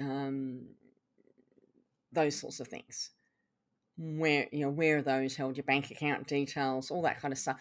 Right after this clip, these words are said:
You need to be really careful about where those are and who has access.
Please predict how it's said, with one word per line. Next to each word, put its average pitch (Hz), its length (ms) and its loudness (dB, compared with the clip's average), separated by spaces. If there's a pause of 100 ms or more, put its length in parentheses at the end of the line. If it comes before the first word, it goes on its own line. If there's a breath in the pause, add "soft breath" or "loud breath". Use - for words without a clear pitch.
(220 loud breath)
You 170 80 0
need 185 160 6
to - 60 -6
be 165 80 0
really 151 280 4
careful 147 400 -2
about 151 340 -2
where 147 200 0
those 143 260 0
are 196 300 0 (480 loud breath)
and 147 240 2
who 151 160 0
has 139 240 0
access. 247 580 0